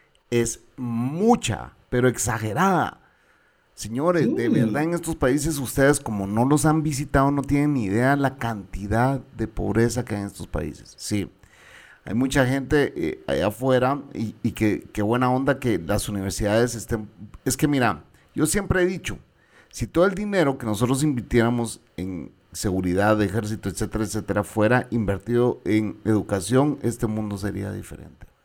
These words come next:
Speaker 1: No
Speaker 2: Mira
Speaker 1: requiere
Speaker 2: vos, a mí me... me,
Speaker 1: Ujú.
Speaker 2: me, eh, me emociona, vamos, el, el, el poder ver este tipo de, de iniciativas,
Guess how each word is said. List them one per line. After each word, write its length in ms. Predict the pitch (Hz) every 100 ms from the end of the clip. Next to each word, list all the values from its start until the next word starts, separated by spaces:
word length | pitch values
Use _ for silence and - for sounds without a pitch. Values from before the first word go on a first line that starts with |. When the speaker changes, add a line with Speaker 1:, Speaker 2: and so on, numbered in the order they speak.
| _ _ _ _ _ _ _ -
Speaker 1:
No 200 | 113 120
Speaker 2:
Mira 240 | 123 131
Speaker 1:
requiere 80 | 147
Speaker 2:
vos, 180 | 202 -
a 100 | 123
mí 180 | 123 143
me... 280 | 165 196 -
me, 260 | 127 123 113
Speaker 1:
Ujú. 140 | 95
Speaker 2:
me, 540 | 123 117 113 110 117 131 _ _ _ - _ _ _ _ _ _ _ -
eh, 760 | 120 110 107 107 104 101 104 - _ _ _ _ _ _ _ _ - _ _ _ _ _ -
me 160 | 143 135
emociona, 880 | 127 127 120 - 190 214 254 - - _ _ _ _ _ _ -
vamos, 480 | 117 123 175 196 -
el, 320 | 143 127 117 -
el, 320 | 131 120 123
el 160 | 131 123
poder 280 | 127 127 139
ver 140 | 156
este 220 | 170 170
tipo 400 | 156 170 165 190
de, 380 | 156 127 117 120 123
de 60 |
iniciativas, 920 | 123 120 113 117 117 208 226 - -